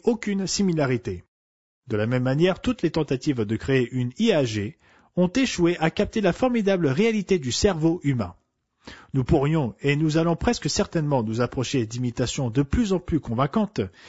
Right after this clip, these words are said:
mais le rêve de reproduire entièrement et véritablement les merveilles de l'esprit humain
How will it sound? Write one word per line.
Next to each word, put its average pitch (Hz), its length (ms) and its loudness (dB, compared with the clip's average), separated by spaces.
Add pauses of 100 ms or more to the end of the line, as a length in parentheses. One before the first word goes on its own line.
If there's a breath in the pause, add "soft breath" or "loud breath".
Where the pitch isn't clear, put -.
(200 loud breath)
mais 180 220 2
le 185 140 4
rêve 196 320 0
de 156 160 2
reproduire 165 840 0
entièrement 160 720 0
et 151 80 2
véritablement 175 680 2
les 120 160 0
merveilles 143 540 2
de 131 180 2
l'esprit 214 420 2
humain 127 320 2